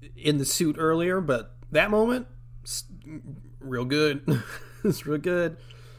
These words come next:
But then we cut to, like, Willem Dafoe's, uh, performance in the mirror, and it's that wonder of him just playing with himself back and forth. Phenom-, like, flawless scene, man. Willem Dafoe's performance is,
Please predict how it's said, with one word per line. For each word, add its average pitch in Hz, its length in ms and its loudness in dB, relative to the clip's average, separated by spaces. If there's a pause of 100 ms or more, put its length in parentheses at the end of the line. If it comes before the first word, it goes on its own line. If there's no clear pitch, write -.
(120)
But 131 320 0 (600)
then 147 120 4
we 151 100 6
cut 147 260 2
to, 147 120 2
like, 120 300 2 (720)
Willem 139 240 4
Dafoe's, 127 680 2 (340)
uh, 117 180 -2 (160)
performance 131 720 0
in 117 380 2
the 113 80 0
mirror, 160 580 4 (300)
and 123 140 2
it's 113 140 -2
that 120 240 -2
wonder 160 420 2
of 131 220 -2
him 127 200 2
just 123 400 -2 (840)
playing 147 720 4
with 147 180 0
himself 147 400 2
back 135 240 -2
and 131 100 0
forth. 151 540 -2 (1400)
Phenom-, 131 600 2
like, 120 180 0
flawless 135 800 0
scene, 113 580 -2
man. 120 560 -2
Willem 160 240 2
Dafoe's 131 540 0
performance 127 720 -2
is, 113 460 -6